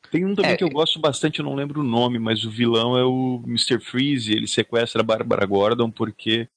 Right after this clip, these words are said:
Speaker 1: ele precisa de um transplante de coração pra Nora Fries.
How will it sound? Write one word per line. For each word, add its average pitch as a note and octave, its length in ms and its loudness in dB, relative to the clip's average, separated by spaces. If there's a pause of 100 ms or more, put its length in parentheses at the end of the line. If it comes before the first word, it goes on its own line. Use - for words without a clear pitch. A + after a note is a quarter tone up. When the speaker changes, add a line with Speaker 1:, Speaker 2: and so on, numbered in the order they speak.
Speaker 1:
ele A2 160 2
precisa - 220 -6
de B2 60 -2
um A#2 40 -8
transplante B2 460 -2
de A#2 80 -8
coração A2+ 520 0
pra G2 180 0
Nora G2+ 220 0
Fries. G2 760 0